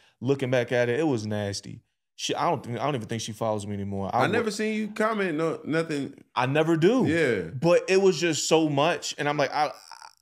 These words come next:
Speaker 1: I got submerged in it. Straight
Speaker 2: Yeah.
Speaker 1: up, I did. And she didn't even mean it the way she said it when I turned, when I look back at it in hindsight.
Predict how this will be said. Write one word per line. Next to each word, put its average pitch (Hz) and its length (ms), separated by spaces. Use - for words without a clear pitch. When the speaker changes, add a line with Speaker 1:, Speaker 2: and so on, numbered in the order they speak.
Speaker 1:
I 117 120
got 127 160
submerged 147 540
in 120 120
it. 92 180
Straight 143 320
Speaker 2:
Yeah. 170 140
Speaker 1:
up, 123 100
I 123 140
did. 143 400
And 127 160
she 214 240
didn't 185 180
even 120 380
mean 170 240
it 147 120
the 156 80
way 151 160
she 135 200
said 151 260
it 156 100
when 127 140
I 123 80
turned, 135 380
when 120 120
I 120 100
look 123 220
back 120 220
at 127 120
it 120 40
in 120 60
hindsight. 127 540